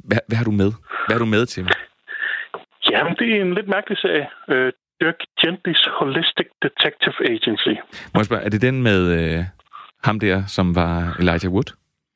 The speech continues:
Speaker 2: Ja, øh, Elijah Wood er med. Han, han, han er stadigvæk Elijah Wood, også i den her serie.
Speaker 1: Okay, altid også. <laughs> Men kom, fortæl kort, hvad, øh, hvad handler den her serie om?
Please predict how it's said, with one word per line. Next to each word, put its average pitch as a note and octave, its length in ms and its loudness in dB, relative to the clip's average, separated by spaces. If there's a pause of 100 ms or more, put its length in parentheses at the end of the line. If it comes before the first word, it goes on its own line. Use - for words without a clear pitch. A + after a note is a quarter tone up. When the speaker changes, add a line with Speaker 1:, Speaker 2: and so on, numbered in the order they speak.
(680)
Speaker 2:
Ja, C#3+ 240 2 (140)
øh, A#2+ 360 2 (160)
Elijah C3 400 0
Wood D#3 220 0
er C#3+ 40 2
med. C3 240 0
Han, C3 180 0
han, C3+ 220 0
han A#2+ 120 2
er - 100 -4
stadigvæk E3 280 2
Elijah A#2+ 380 -2
Wood, B2+ 160 -2
også C#3 260 -2
i A#2+ 60 -4
den A2+ 160 -2
her G#2 100 -4
serie. - 320 -4
Speaker 1:
Okay, F#2 380 -2
altid F2 340 -4
også. F2+ 300 -4 (220)
<laughs> - 380 0
Men C#4 80 0 (520)
kom, D3+ 240 -2 (160)
fortæl C3+ 280 -2
kort, B2 380 -2
hvad, A2+ 360 2
øh, E2+ 320 0
hvad G#2 100 0
handler A2+ 200 0
den A2 140 0
her A2 60 0
serie F#2 260 0
om? F#2 120 -2